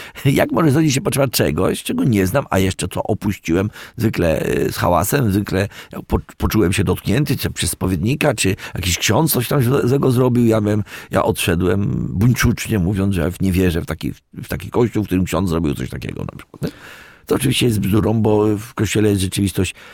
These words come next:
święta, wynikająca z obecności Boga i nikt, żaden, żaden ksiądz, najlepszy ani najgorszy, tego nie, nie powiększa, ani nie pomniejszy. Jest rzeczywistość ludzka, która jest grzeszna.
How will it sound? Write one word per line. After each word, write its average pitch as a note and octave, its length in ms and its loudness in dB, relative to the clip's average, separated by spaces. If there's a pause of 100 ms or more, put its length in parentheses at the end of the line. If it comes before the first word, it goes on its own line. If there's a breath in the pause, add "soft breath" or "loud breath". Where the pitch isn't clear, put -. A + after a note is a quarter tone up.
(100)
święta, G#2 560 2 (180 loud breath)
wynikająca G#2+ 440 2
z G2+ 60 4
obecności G#2 500 0
Boga F2+ 480 0 (160)
i C#3 80 6
nikt, C#3+ 220 4
żaden, A#2 320 2
żaden B2 280 4
ksiądz, B2 440 0
najlepszy A#2+ 500 2
ani A#2 120 2
najgorszy, A2+ 420 2
tego G#2+ 180 2
nie, G#2+ 200 2
nie A2+ 120 0
powiększa, A2+ 380 2
ani G2 100 0
nie A2+ 100 0
pomniejszy. B2+ 640 -2 (400 loud breath)
Jest F4+ 160 4
rzeczywistość F#4+ 400 4
ludzka, D#3 260 4
która D4 180 0
jest D4 140 2
grzeszna. D#4 480 2